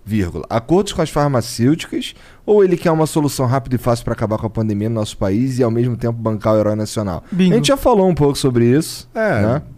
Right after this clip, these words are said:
Speaker 3: ele tá querendo que as pessoas contraiam a doença, morra quem tenha que morrer, e se alguém morrer,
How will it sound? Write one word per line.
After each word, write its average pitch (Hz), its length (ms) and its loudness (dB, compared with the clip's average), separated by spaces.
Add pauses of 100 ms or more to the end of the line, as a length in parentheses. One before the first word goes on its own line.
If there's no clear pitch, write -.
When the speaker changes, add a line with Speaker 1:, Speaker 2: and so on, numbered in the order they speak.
Speaker 3:
ele 165 240 -4
tá 185 160 -4
querendo 180 380 -2
que 160 80 -8
as 151 120 -4
pessoas 123 580 -2
contraiam 107 640 -2
a 85 40 -4
doença, 104 580 -4
morra 107 500 0
quem 95 220 -6
tenha 95 300 -4
que - 140 -12
morrer, 87 520 -4 (440)
e 165 100 -4
se - 180 -6
alguém 120 360 -2
morrer, 117 520 -2